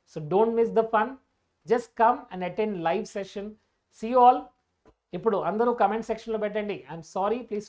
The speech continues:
forgive me, thank you, I love you. I change my words and I change my world." Yes, my dear friends, because your words are creating your world. See you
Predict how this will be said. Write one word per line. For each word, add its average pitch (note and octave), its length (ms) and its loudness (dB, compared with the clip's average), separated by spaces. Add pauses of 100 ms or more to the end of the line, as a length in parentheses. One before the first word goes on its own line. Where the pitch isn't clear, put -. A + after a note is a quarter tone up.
forgive F3+ 300 -6
me, F3+ 60 -10 (100)
thank E3+ 220 -8
you, F3 80 -10 (120)
I - 20 -8 (120)
love D#3 180 -6
you. F#3 80 -4 (480)
I D#3+ 40 -4 (120)
change A#3 180 2 (100)
my A#3+ 80 0 (160)
words A3+ 300 2 (180)
and E3 200 -10
I E3+ 40 -6 (120)
change F#3+ 200 -6 (120)
my F#3+ 80 -8 (220)
world." E3 320 -2 (300)
Yes, F3+ 120 -8 (120)
my F3+ 100 -8
dear F3+ 160 -8
friends, G#3+ 200 -8 (320)
because E3 260 -6
your D#3+ 80 -4 (100)
words B3 240 2 (220)
are D#3+ 80 -4 (100)
creating F3+ 400 -8
your C#3+ 140 -4
world. C3 180 -10 (500)
See A#3 160 -4
you C#4+ 80 0